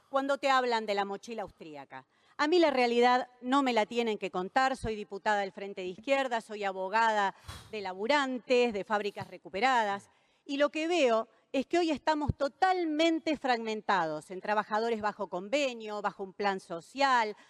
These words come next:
monotributistas, tercerizados. Esa división la generan para explotarnos cada día más. Y la dirigencia sindical traidora es la que garantiza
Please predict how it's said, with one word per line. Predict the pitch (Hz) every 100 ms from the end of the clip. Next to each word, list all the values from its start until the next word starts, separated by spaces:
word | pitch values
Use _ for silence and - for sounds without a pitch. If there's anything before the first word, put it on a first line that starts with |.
| _ _
monotributistas, | 302 330 262 220 208 196 - 277 220 _ 226 196
tercerizados. | - 294 294 254 214 - 147 135 131 _ _ _ _ _
Esa | - 339 320
división | 254 233 - 285 277 285 _ _ _
la | 240
generan | 233 240 233 233 226 233 _
para | 233 208
explotarnos | 202 _ 214 196 214 208 214 185
cada | - 214 202 190
día | 190 180 160
más. | 147 139 _ _ _ _ _
Y | 285
la | 277 262
dirigencia | 277 277 262 359 370 302 285
sindical | 247 330 330 254 233 277 285 277
traidora | 233 202 208 240 208 190 196
es | 302 330
la | 320
que | 294 269 254
garantiza | 247 240 240 247 349 349 - 330